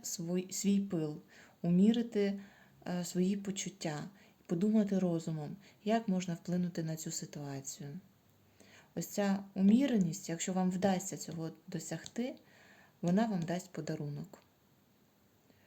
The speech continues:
Можливо, вам з розумом краще вдасться підійти до вашого чоловіка, тому що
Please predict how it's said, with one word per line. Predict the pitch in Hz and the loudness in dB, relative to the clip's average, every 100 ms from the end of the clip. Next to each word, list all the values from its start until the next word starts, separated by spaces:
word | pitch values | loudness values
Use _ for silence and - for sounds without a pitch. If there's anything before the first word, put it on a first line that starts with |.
| _ - | _ 0
Можливо, | 180 190 247 220 | 2 4 4 4
вам | 180 185 180 - - _ | 2 2 2 -2 -14 _
з | 170 | 2
розумом | 180 233 262 254 165 156 160 - _ | 6 6 6 2 0 -2 -6 -16 _
краще | - 175 - - - _ _ _ _ _ _ _ 160 | -4 -4 -4 -10 -14 _ _ _ _ _ _ _ -10
вдасться | 160 202 214 - | 0 0 0 -8
підійти | - - 160 185 | -12 -10 -6 -4
до | 170 | -4
вашого | 165 165 - 156 | -2 -2 -4 -8
чоловіка, | 156 - 156 151 147 156 | -10 -10 -8 -10 -10 -12
тому | - 180 190 | -4 0 0
що | - | 0